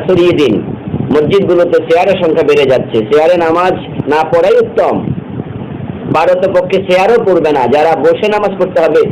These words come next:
তারা মাটিতে বসে পড়বে। কারণ নামাজ হচ্ছে বিনয় প্রকাশের সর্বশ্রেষ্ঠ জায়গা। গোলাম তার মনিবের সামনে সে তার বিনয়ের চরম পরাকাষ্ঠা প্রদর্শন করবে নামাজে। সে তার মাথাকে, তার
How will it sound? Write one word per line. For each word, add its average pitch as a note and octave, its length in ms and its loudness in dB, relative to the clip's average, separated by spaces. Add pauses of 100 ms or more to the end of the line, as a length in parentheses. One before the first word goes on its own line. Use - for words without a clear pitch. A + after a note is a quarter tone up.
(240)
তারা D#3+ 200 2
মাটিতে F3+ 380 0
বসে F#3 240 0
পড়বে। B2+ 400 2 (500)
কারণ C#3+ 260 2 (360)
নামাজ D#3+ 320 2
হচ্ছে D3 360 0
বিনয় D3+ 460 2
প্রকাশের C#3 540 2 (140)
সর্বশ্রেষ্ঠ D3 800 0
জায়গা। A#2+ 500 2 (600)
গোলাম F#3+ 520 2
তার E3 180 2
মনিবের F#3 540 2
সামনে D3 300 0 (520)
সে E3 100 2
তার C#3+ 200 2
বিনয়ের D#3+ 600 2 (240)
চরম G3 380 2
পরাকাষ্ঠা D#3 720 0
প্রদর্শন D3 580 0
করবে C3 280 2
নামাজে। B2+ 500 2 (680)
সে E3 100 2
তার D#3 200 2
মাথাকে, F#3 680 0 (380)
তার C#3+ 300 2